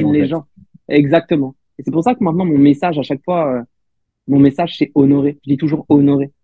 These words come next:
Speaker 1: Pourquoi je dis honorer ? Parce que moi, je voulais honorer mon père, sauf que j'ai pris conscience à travers toutes ces douleurs
Speaker 2: Tu te
Speaker 1: que ce
Speaker 2: déshonorais
Speaker 1: bonheur et
Speaker 2: toi.
Speaker 1: cette réussite,
Speaker 2: À, à,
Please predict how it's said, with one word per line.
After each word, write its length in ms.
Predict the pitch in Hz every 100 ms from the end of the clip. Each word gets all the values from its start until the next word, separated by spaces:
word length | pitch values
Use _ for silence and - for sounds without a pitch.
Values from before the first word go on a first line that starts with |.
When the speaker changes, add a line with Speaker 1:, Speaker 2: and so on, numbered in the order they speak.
| _ _ -
Speaker 1:
Pourquoi 220 | 147 202
je 60 | 156
dis 100 | 143
honorer ? 380 | 135 131 127 131 _ _ -
Parce 140 | 135 -
que 80 |
moi, 100 | 147
je 80 | 139
voulais 140 | 131 131
honorer 280 | 135 135
mon 180 | 131 131
père, 220 | 131 196 - -
sauf 100 | 135
que 120 | 139
j'ai 120 | 127
pris 180 | 123 143
conscience 360 | - 135 147 135
à 60 |
travers 260 | - 123 127 _
toutes 180 | 147
ces 140 | - 127
douleurs 420 | 123 135 180 - _ _ _ _ _ _ _ _ _ _
Speaker 2:
Tu 100 | 113
te 40 | 101
Speaker 1:
que 60 |
ce 40 | 127
Speaker 2:
déshonorais 220 | 120 131
Speaker 1:
bonheur 220 | 135 147
et 20 |
Speaker 2:
toi. 80 | 135
Speaker 1:
cette 160 | 135 -
réussite, 420 | 131 - 190 151
Speaker 2:
À, 40 |
à, 40 | 107